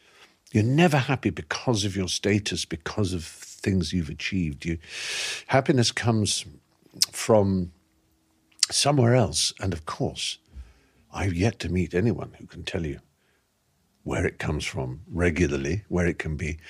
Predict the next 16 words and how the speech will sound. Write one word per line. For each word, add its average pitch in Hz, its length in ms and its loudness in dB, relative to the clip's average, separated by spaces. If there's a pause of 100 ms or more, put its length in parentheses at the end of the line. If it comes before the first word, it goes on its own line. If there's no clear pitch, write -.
(240)
tapped - 680 -2 (120)
like 71 360 -4
some 73 380 -2
resource. 76 640 -2 (100)
"Ah, - 380 0 (140)
that's 110 300 0
where 90 100 2
you 85 140 0
get 82 200 0
your 82 120 -2
happiness." 80 560 -8 (460)
We 95 140 2
know 92 400 8 (240)
there's 82 180 0
fake 139 380 4
happiness 85 640 -2